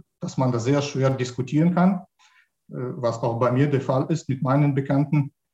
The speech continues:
Manche, manchen würde ich erklären können, habe ich auch erklärt in den letzten Tagen, worum es geht. Und, äh, da sie keine oder wenig Informationen haben aus unabhängigen Quellen, haben sie auch, äh,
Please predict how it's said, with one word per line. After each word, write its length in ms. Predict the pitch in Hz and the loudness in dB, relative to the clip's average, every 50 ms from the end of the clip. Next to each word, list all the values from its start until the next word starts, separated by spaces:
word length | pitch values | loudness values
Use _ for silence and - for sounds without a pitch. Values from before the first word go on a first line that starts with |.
| _ _ _ _ _ _ _ - - - - - _ | _ _ _ _ _ _ _ -18 -18 -18 -18 -10 _
Manche, 800 | - 127 135 147 170 175 - 170 143 139 135 135 120 - - - - - - 127 - - _ _ _ _ _ _ _ _ - | 0 2 4 4 4 4 4 4 4 4 4 2 0 -2 -8 -12 -14 -16 -16 -16 -16 -18 _ _ _ _ _ _ _ _ -4
manchen 380 | 123 135 160 180 - 160 139 | 0 2 2 4 4 2 2
würde 200 | 135 143 139 135 | 2 2 2 2
ich 140 | 131 127 - | 0 0 0
erklären 400 | 131 120 - 120 135 151 165 160 | -2 -2 0 0 2 2 2 2
können, 460 | 160 165 156 165 165 160 151 143 - - _ _ _ _ - 139 135 | 2 2 4 4 4 4 2 0 -2 -8 _ _ _ _ -12 -6 -4
habe 160 | 139 143 151 | -2 0 0
ich 100 | 156 170 | 0 0
auch 140 | 151 143 139 | 0 0 0
erklärt 360 | 139 131 127 131 131 139 139 | 0 0 0 0 0 2 2
in 60 | 165 143 | 2 2
den 120 | 139 127 | 2 2
letzten 280 | 131 135 135 - 139 135 | 2 0 0 -2 -2 0
Tagen, 300 | 131 131 131 135 127 120 | 2 2 2 2 2 2
worum 240 | 123 123 131 127 | 2 2 2 2
es 120 | 117 - 117 | 0 0 0
geht. 320 | 113 123 147 180 180 - - _ - - _ _ _ _ _ _ - | 2 2 2 2 0 -2 -8 _ -20 -20 _ _ _ _ _ _ -16
Und, 420 | - - 131 127 127 123 123 - | -4 0 2 2 4 2 0 0
äh, 240 | - 131 120 120 123 | -2 -2 -2 -2 -2
da 200 | 120 123 123 127 | 0 2 2 2
sie 520 | 120 120 127 127 123 117 120 - - - - _ _ _ _ _ _ - - - - - - - - - | 4 4 4 4 4 2 2 -2 -6 -10 -14 _ _ _ _ _ _ -8 -8 -6 -6 -8 -8 -10 -10 -4
keine 420 | - 127 135 135 131 127 123 123 - | 0 4 4 6 6 4 4 2 0
oder 180 | 127 120 113 107 | 0 0 2 4
wenig 300 | 131 139 139 135 135 135 | 4 4 6 4 4 2
Informationen 580 | 123 - - 123 123 123 123 - 131 139 139 135 | 0 0 2 2 2 2 2 2 2 0 2 2
haben 260 | 131 131 135 135 139 | 2 4 4 4 2
aus 320 | 139 139 - 135 127 123 | 0 -2 0 -2 -2 0
unabhängigen 560 | - 139 135 127 - 131 131 127 123 117 113 | 0 2 2 2 2 2 0 0 0 -2 -2
Quellen, 340 | 117 - 160 139 139 135 135 - _ _ _ _ _ _ | 0 2 4 4 4 2 0 -6 _ _ _ _ _ _
haben 160 | - 131 135 131 | 2 4 4 6
sie 80 | 131 | 6
auch, 260 | 127 117 - - - | 4 2 0 -2 -2
äh, 260 | 143 127 123 120 120 | 0 2 2 2 2